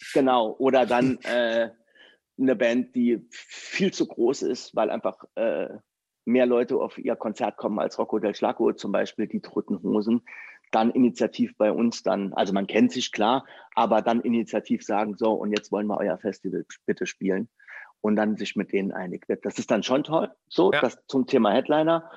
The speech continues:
Speaker 2: Aber bringt dann
Speaker 1: Und
Speaker 2: Zusatzprobleme mit sich, ja.
Speaker 1: Ja, ja, ja.
Speaker 2: Eine Herausforderung. Ja.
Speaker 1: Ist aber, ist aber am, am, am Ende funktioniert's ja und dann ist es schön.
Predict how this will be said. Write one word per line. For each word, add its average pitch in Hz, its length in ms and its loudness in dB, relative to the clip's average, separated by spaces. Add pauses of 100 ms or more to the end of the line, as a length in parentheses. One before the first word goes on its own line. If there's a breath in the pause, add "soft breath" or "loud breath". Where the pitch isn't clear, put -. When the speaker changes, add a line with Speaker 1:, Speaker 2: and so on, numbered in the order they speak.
Speaker 2:
Aber 139 200 0
bringt 139 280 0
dann 131 120 0
Speaker 1:
Und 131 40 -6
Speaker 2:
Zusatzprobleme 117 920 -2
mit 101 140 -4
sich, - 280 -10
ja. 95 200 -2 (540)
Speaker 1:
Ja, 135 200 0
ja, 110 200 0 (140)
ja. 107 140 2
Speaker 2:
Eine 104 100 4
Herausforderung. 92 680 -2 (380 soft breath)
Ja. - 60 0
Speaker 1:
Ist - 140 -4
aber, - 220 -4 (160)
ist 156 140 0
aber 107 180 2
am, 110 160 -2
am, - 720 -4 (160)
am 160 140 0
Ende 185 220 2
funktioniert's 135 580 -2
ja 117 60 -6
und 107 100 -6
dann 101 140 -8
ist 98 120 -10
es 95 140 -14
schön. 90 340 -6